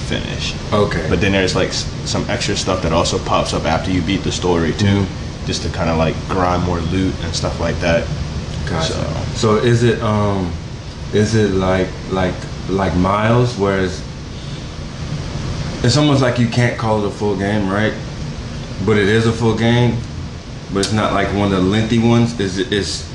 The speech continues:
Speaker 1: Yeah.
Speaker 2: short and sweet and straight to the point,
Speaker 1: Yeah,
Speaker 2: right?
Speaker 1: yeah, yeah.
Speaker 2: Okay.
Speaker 1: It's like a, so, like, you know, the Borderlands series and how that goes.
Speaker 2: Mm-hmm.
Speaker 1: It's, it's like a, like an in-between.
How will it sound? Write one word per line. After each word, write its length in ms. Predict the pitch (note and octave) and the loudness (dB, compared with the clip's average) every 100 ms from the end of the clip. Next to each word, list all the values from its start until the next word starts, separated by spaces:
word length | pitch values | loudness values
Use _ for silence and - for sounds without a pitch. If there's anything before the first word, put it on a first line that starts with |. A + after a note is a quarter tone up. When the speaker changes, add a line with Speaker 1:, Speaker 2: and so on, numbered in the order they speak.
| - | -2
Speaker 1:
Yeah. 400 | A2 A#2+ A#2+ G#2+ | 2 4 4 2
Speaker 2:
short 400 | F2 - C#3 C3 | 2 4 4 4
and 120 | B2 | 4
sweet 320 | A#2+ B2+ B2 G#2 | 0 2 2 2
and 80 | |
straight 300 | F#2 - G2 E2 | -2 -2 -2 -2
to 60 | |
the 60 | E2+ | -8
point, 280 | - A2 A2 | -4 0 2
Speaker 1:
Yeah, 220 | G#2+ F#2 | 2 2
Speaker 2:
right? 180 | F2 F#2 | 0 0
Speaker 1:
yeah, 240 | G#2+ G2 F2 | 0 0 0
yeah. 140 | F#2+ | 0
Speaker 2:
Okay. 280 | F2 E2 D#2 - - - - - - - | 0 0 -4 -6 -10 -10 -8 -8 -6 -4
Speaker 1:
It's 140 | A#2+ | 2
like 200 | A#2 A2+ | 2 4
a, 560 | A2+ G#2+ G2+ F#2 E2+ - - - - - - - - - | 4 4 2 2 0 -4 -10 -10 -8 -8 -8 -10 -10 -4
so, 200 | A#2 G2+ | 2 4
like, 220 | F#2 F2 - - | 4 2 -2 -2
you 60 | G#2+ | 0
know, 100 | F#2 | 0
the 60 | |
Borderlands 640 | F#2 A2+ G#2 G2 F#2+ G2+ | 2 2 4 2 0 0
series 360 | - G2+ F#2 F#2 | 0 0 0 0
and 180 | F2+ E2 | -2 -4
how 200 | D#2 F#2 | -2 -2
that 260 | G2 F#2 | 0 0
goes. 320 | F#2 F#2 F#2 F2 E2+ | 2 2 2 0 0
Speaker 2:
Mm-hmm. 760 | A2+ A#2 B2+ A#2+ - - - - | 4 4 4 0 -8 -10 -10 -6
Speaker 1:
It's, 240 | - - | -4 -2
it's 140 | A2+ A2+ | -2 0
like 180 | G#2+ G#2 | 0 2
a, 360 | F#2+ F2 E2+ D#2+ - - - - - - - - - - - - - - | 2 2 -2 -4 -6 -8 -10 -10 -10 -10 -10 -8 -8 -8 -6 -6 -4 -2
like 140 | A2+ G#2 | -2 0
an 160 | F#2 | 2
in-between. 600 | C3+ A#2 F#2+ - A2 G2 | 4 4 2 2 2 2